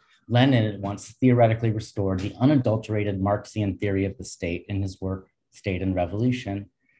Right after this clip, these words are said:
and practically realized it through carrying through the October Revolution as its executor. But obviously nothing positive is at all yet said about the formal character of the new revolutionary supreme state power of the proletariat,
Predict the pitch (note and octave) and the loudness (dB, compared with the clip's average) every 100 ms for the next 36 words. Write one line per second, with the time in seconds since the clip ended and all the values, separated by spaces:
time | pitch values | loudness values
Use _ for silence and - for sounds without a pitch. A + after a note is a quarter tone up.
0 | - C#3 C#3 B2+ C3+ B2+ B2 A#2 F3 C3+ | -6 0 4 4 2 2 2 2 0 2
1 | G#2+ G2+ A2 - - A2+ - G2 G2 G2 | 2 2 -2 -8 -6 -6 -4 -4 -2 -4
2 | - G2+ E2+ F#2+ - _ _ G2+ G2 G#2 | -6 -6 -4 -6 -8 _ _ -10 -4 -4
3 | G#2 G#2 F#2+ E2+ F2 F2 F2+ E2+ E2+ _ | -2 -2 -2 -2 -6 -6 -8 -8 -10 _
4 | _ _ _ _ _ - F2+ F#2 - E2+ | _ _ _ _ _ -12 -10 -10 -10 -10
5 | F2 A#2+ - F#2+ E2+ - _ _ _ _ | -6 -6 -6 -10 -10 -18 _ _ _ _
6 | _ _ _ _ _ D3+ A#2+ D#3 F3 F3 | _ _ _ _ _ -4 4 4 4 0
7 | - D3+ C#3+ C3 C#3+ A#2+ - D3+ F#3+ F3 | 2 4 6 6 2 0 -4 -4 0 2
8 | A2 F#2+ F2+ G2 G#2 G#2 G2 F#2+ F#2 - | 0 0 -2 -4 0 4 4 4 0 -4
9 | - - D3 C3 G#2+ G#2 - - - C#3+ | -8 0 2 4 4 0 -4 -10 2 2
10 | D#3 F#2 F2 - A#2 B2+ B2 F2+ - _ | 4 0 -2 -4 -2 -2 -4 -8 -10 _
11 | _ _ - G#2 A2 A#2 B2 G2 F#2+ G2 | _ _ -12 -2 2 6 6 4 0 -2
12 | G#2 G2+ F#2+ F2+ - - A2 G2+ - - | -4 -2 -4 -4 -8 -6 -4 -4 -6 -8
13 | F2 - - C#3 B2+ G2 F2+ F2+ - F2 | -8 -10 -12 -8 -6 -6 -8 -10 -8 -10
14 | E2+ - B2+ G2+ G2+ | -10 -4 -2 0 -2